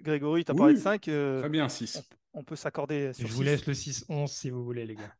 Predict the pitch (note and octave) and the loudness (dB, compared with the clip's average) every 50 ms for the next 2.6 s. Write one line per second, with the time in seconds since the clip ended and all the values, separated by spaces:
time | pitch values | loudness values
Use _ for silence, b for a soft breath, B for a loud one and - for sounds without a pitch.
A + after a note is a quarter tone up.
0 | _ _ - B2 - - D#3 - F3 D3+ D#3 C#3+ - B B B - E3+ E3+ E3+ | _ _ -16 -12 -8 -6 -2 0 0 2 2 0 -2 B B B 4 4 4 4
1 | E3 D#3 - F3+ E3+ - F#3+ - D#3+ E3 E3+ E3+ - F#3 E3+ E3 E3 - - D#3 | 4 2 2 0 -2 -2 -2 -2 0 0 2 2 2 2 2 2 0 0 -4 -4
2 | G3+ G#3 G3 - - D#3 E3+ F3 - D#3+ C#3 | -2 -2 -2 -2 0 0 0 0 0 -4 -6